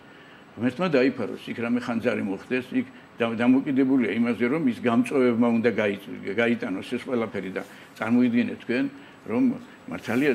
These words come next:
ოცდამეერთე საუკუნეში ვართ, მაგრამ ხშირად თქვენ დენის გათიშვები და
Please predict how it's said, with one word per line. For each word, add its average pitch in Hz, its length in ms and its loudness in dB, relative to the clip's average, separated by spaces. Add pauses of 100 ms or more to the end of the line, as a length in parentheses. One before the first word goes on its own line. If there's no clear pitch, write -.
(140)
ოცდამეერთე 117 600 0
საუკუნეში 131 540 2
ვართ, - 160 -2
მაგრამ 120 300 -2
ხშირად 123 340 0
თქვენ 95 220 -6
დენის 107 320 -2
გათიშვები 120 580 -2 (560)
და 127 180 0